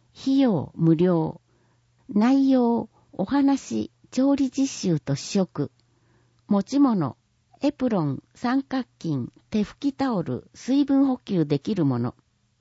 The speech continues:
締め切り日、七月十四日金曜必着。申し込み、往復はがきに、一、お子さんと保護者氏名、振り仮名。お子さんの学年。二、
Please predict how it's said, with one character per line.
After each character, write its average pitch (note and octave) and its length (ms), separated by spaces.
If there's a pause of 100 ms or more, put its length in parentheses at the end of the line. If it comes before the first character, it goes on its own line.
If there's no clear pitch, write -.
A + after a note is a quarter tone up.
(560)
締 - 160
め C4+ 120
切 C#4 160
り B3+ 160
日、 E3 180 (400)
七 - 240
月 C#4 260
十 B3+ 280
四 D#3 180 (100)
日 D#3+ 120
金 B3+ 320
曜 A#3 180
必 - 220
着。 - 400 (720)
申 B3+ 180
し - 180
込 A#3+ 140
み、 A3 220 (320)
往 C#4 200
復 - 280
は C4+ 160
が A#3 100
き - 160
に、 D3+ 220 (400)
一、 - 360 (360)
お G3+ 80
子 D4 160
さ C4+ 180
ん C4 80
と A3+ 240
保 G#3+ 160
護 C#4 140
者 G3+ 160
氏 - 180
名、 D3+ 320 (140)
振 - 140
り F3+ 120
仮 E3 140
名。 G#2+ 160 (720)
お G3+ 80
子 C#4+ 160
さ D4 180
ん C4+ 80
の A#3+ 140
学 F3 260
年。 D#3+ 380 (800)
二、 A#3 260